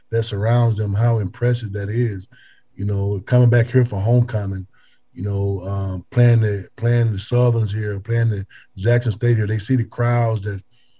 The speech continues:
that, that, that, that makes the impact of each and every home game. Um, it's incredible. You know, get a lot of good feedback from, from people, um, that have never attended a H B C U football game.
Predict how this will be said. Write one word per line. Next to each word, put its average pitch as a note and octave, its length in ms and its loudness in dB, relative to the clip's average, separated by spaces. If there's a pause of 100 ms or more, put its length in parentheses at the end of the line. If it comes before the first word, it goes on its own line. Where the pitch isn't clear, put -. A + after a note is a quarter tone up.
(160)
that, G#2 260 -4
that, F#2+ 160 -6
that, G2 200 -6
that G2+ 200 -8 (100)
makes A#2+ 220 2
the - 200 -4
impact A2 460 2
of G2+ 300 -6
each A#2 160 -4
and A2 100 0
every A2 160 2
home A2 300 2
game. A2 440 -2 (500)
Um, G2 600 -4 (200)
it's G#2+ 160 -6
incredible. G#2+ 560 2
You G2+ 80 -4
know, G#2 120 -2
get A2 140 0
a G#2+ 40 -2
lot B2+ 180 2
of A#2+ 60 2
good B2 160 2
feedback A#2 440 0
from, G2+ 300 -10 (320)
from G2 160 -6
people, G#2 440 -2 (300)
um, G#2 540 -6 (320)
that G#2 160 -2
have A2 180 2
never A2+ 480 2 (300)
attended A2 420 2
a G#2+ 60 -2
H A#2 120 -2
B A#2 120 0
C G#2+ 140 -4
U A2+ 100 0
football G#2 380 -8
game. F#2 300 -8